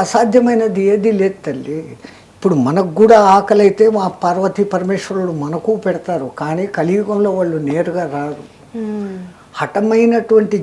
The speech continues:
Speaker 1: జిద్దు, అచంచలమైనటువంటి మానసిక శుద్ధి. వాళ్ళు మనసా వాచా కర్మణ ఎక్కడే కానీ ఇంకో విధంగా మాట్లాడరు. అటువంటి వాళ్లకు మండిగా కూర్చున్నప్పుడు వాళ్ళే వచ్చి అన్నం పెట్టడంలో ఆశ్చర్యం లేదు.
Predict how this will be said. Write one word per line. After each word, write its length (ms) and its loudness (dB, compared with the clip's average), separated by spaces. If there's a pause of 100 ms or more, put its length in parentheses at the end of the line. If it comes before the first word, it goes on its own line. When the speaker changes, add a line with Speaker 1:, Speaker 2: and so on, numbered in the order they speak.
Speaker 1:
జిద్దు, 320 -2 (180)
అచంచలమైనటువంటి 1200 0 (100)
మానసిక 540 -2 (140)
శుద్ధి. 360 -6 (240)
వాళ్ళు 320 -2
మనసా 380 -4 (160)
వాచా 300 -2 (120)
కర్మణ 280 -6 (260)
ఎక్కడే 320 -2 (100)
కానీ 220 -4 (140)
ఇంకో 180 -6 (100)
విధంగా 400 -8
మాట్లాడరు. 500 -12 (1000)
అటువంటి 300 2 (100)
వాళ్లకు 420 -2 (720)
మండిగా 480 2 (140)
కూర్చున్నప్పుడు 680 -6 (280)
వాళ్ళే 380 2 (160)
వచ్చి 260 -8
అన్నం 300 -8
పెట్టడంలో 580 -8
ఆశ్చర్యం 480 -10 (100)
లేదు. 220 -18